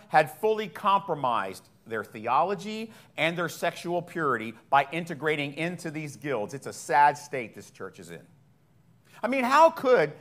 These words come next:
how could true, actual Christians who had heard, uh, the gospel preached by the apostles,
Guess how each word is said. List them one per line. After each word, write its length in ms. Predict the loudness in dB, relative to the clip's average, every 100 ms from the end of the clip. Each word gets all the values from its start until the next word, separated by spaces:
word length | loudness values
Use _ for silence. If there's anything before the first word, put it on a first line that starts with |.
| -16
how 240 | 4 8 8
could 220 | 6 -2
true, 480 | -4 -2 -2 -2 -4 4
actual 500 | 4 4 0 -6 -4
Christians 560 | -4 -2 -2 -2 -6 -6 -10 -2
who 120 | 2
had 100 | 2
heard, 440 | 6 8 8 2 -6 4
uh, 100 | 4
the 120 | 6
gospel 500 | 4 8 8 6 -2
preached 340 | -2 -2 -2 4
by 140 | 4
the 120 | 4
apostles, 640 | 0 6 8 8 6 0